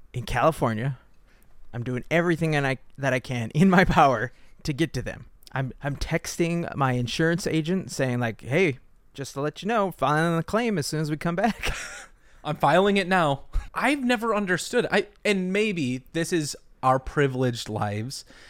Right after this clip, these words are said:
Speaker 2: that it wouldn't be very
Speaker 1: It is.
Speaker 2: financially difficult for us to just get in a car and go. A lot of what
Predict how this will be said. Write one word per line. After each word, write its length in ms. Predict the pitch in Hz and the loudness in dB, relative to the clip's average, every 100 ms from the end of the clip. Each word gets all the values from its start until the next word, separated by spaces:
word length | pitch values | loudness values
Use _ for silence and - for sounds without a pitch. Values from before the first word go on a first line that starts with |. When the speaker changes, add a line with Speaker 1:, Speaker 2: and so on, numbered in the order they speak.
| - - | -8 2
Speaker 2:
that 140 | 180 | 4
it 120 | 170 | 4
wouldn't 380 | 147 165 220 - | 0 0 0 -2
be 140 | 208 | -2
very 280 | 160 151 156 | 2 6 6
Speaker 1:
It 40 | 151 | 6
is. 60 | |
Speaker 2:
financially 580 | 143 135 123 135 143 147 | 4 2 0 -2 -2 -4
difficult 560 | 117 123 127 - 117 - | 0 -2 -2 -2 -4 -4
for 160 | 120 | -6
us 140 | 107 - | -6 -6
to 80 | 101 | -8
just 280 | 107 - | -10 -8
get 140 | - 117 | -4 -2
in 120 | 117 | 0
a 60 | 110 | -2
car 220 | - 104 | -4 -6
and 160 | 101 - | -8 -8
go. 320 | 107 - - _ - - - - - 143 | -8 -8 -12 _ -20 -20 -20 -20 -8 -2
A 80 | |
lot 340 | 135 135 151 214 | 0 2 4 2
of 160 | 185 151 | 0 2
what 400 | 156 143 135 | 4 4 2